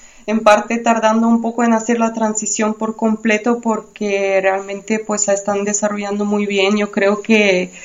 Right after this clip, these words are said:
que sí, que cada vez, pues, eh, a mí cada vez me está gustando,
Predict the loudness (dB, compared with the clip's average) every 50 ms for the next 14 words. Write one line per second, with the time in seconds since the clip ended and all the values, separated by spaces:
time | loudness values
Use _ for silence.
0 | -18 -18 -18 -12 _ -4 -2 -2 0 -2 -2 -2 -4 -4 -2 0 0 2 2 0
1 | 0 0 -2 -4 -4 -4 -6 -4 -4 -2 -4 -4 -4 -2 -2 -2 -2 -2 -4 -6
2 | -6 -8 -10 -10 -10 -10 -10 -10 -10 -10 -10 -12 -14 -16 -18 -18 _ -8 -8 -6
3 | -4 -4 -4 -4 0 2 2 4 4 2 2 0 -2 -2 -4 -4 -6 -8 -8 -10
4 | -10 -8 -6 -6 -6 -4 -4 -4 -4 -4 -8 -8 -8 -8 -6 -8 -8 -6 -6 -8
5 | -8 -10 -12 -16